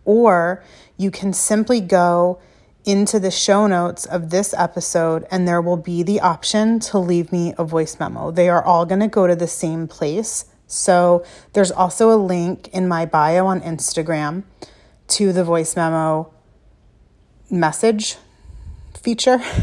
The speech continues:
<laughs> And my Instagram is at independent stylist podcast. I would really like to do this. I think it would be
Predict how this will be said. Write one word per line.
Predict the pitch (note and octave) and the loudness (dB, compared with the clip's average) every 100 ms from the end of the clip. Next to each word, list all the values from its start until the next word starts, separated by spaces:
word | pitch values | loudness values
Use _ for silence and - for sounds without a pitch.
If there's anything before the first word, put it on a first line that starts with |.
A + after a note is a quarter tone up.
| - - | -2 -6
<laughs> | - _ - | -12 _ 0
And | G3 F#3 F3+ F3 F3+ - - _ - - _ - | 4 4 4 0 -4 -8 -16 _ -20 -20 _ 0
my | F3+ | 2
Instagram | F3+ F#3 - F#3+ F3+ F3 F3 - | 2 -2 -2 0 2 2 -2 0
is | F3+ E3 D#3+ E3 - - _ - | 0 0 -2 -4 -6 -10 _ -2
at | E3+ E3 F3+ - | 2 2 0 -4
independent | G3 F3+ E3+ - E3 E3 - | -2 -2 -2 -4 -4 -4 -4
stylist | F3 D#3+ D#3 E3+ - - _ _ - | 0 0 0 -4 -8 -12 _ _ -4
podcast. | - - - - - - - - - - _ - | -4 -4 -8 -10 -8 -10 -12 -20 -20 -20 _ 2
I | F#3+ | 4
would | F#3 F3 | 2 0
really | F#3 G#3 A#3+ | 2 4 4
like | A#3+ A3+ | 2 0
to | - | -4
do | F3+ F3+ | -4 -2
this. | E3+ E3+ E3 - - | 0 2 0 -4 -4
I | F3 | -4
think | - G3 A3 | -2 -2 0
it | - | 0
would | F#3+ E3 E3+ | -2 -6 -4
be | F3+ F3 E3+ | 0 0 0